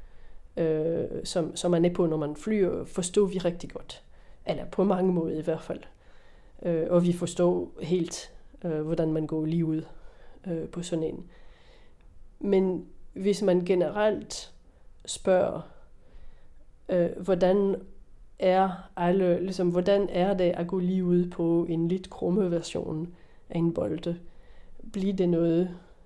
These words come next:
svært. Øh, at det, at, at, ligesom, at sige, hvordan er... Øh, ligesom, der er sådan et, et gammelt spørgsmål,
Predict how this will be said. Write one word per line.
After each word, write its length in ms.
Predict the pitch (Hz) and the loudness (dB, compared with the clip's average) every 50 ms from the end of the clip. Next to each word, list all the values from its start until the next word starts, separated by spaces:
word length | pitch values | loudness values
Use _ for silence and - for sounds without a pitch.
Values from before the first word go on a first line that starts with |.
| - - | -16 -12
svært. 600 | - - - 185 - - - - - - - - - - - - - - - - - - - - - - - - | -10 -2 0 0 0 0 -4 -10 -12 -14 -16 -16 -18 -20 -20 -20 -20 -20 -20 -18 -18 -16 -16 -16 -16 -14 -8 -6
Øh, 640 | 175 170 160 160 - - - 175 180 - - - - | -4 -4 -4 -4 -4 -4 -4 -4 -4 -4 -6 -6 -6
at 160 | - - 175 175 | -4 -2 2 2
det, 160 | 185 175 180 | 2 2 2
at, 160 | 196 180 175 | -2 -4 -2
at, 260 | - - 196 185 180 | 0 0 0 0 0
ligesom, 260 | 175 180 180 202 190 | -4 -4 -2 0 2
at 80 | 185 175 | 2 0
sige, 200 | 180 - 208 196 | 0 -2 -2 -2
hvordan 280 | 185 190 185 196 196 196 | 0 2 2 2 4 4
er... 280 | 190 185 180 180 185 185 - - - - - - - - - - - - - - - - - - | 4 4 4 2 0 -2 -6 -14 -20 -20 -20 -20 -20 -20 -20 -20 -20 -20 -20 -20 -20 -20 -14 -6
Øh, 340 | - 180 175 165 160 156 - - - 165 170 - - - - - - - - - - - - - - - | -2 0 0 2 0 0 -2 -6 -8 -12 -14 -18 -18 -16 -16 -16 -16 -18 -20 -18 -16 -16 -16 -16 -16 -8
ligesom, 300 | - 202 202 196 196 202 | -6 -2 2 2 4 4
der 80 | 202 | 4
er 40 | 202 | 2
sådan 220 | 202 - 208 208 | 4 4 4 4
et, 160 | 190 196 - - - | 2 2 -2 -6 -4
et 160 | - 190 190 | -4 -4 -2
gammelt 340 | - 220 226 240 226 220 220 | 0 0 2 2 2 0 0
spørgsmål, 720 | - - - 180 180 180 175 - - 170 165 - - 170 | -2 -2 0 0 0 0 -2 -4 -4 -4 -4 -4 -6 -10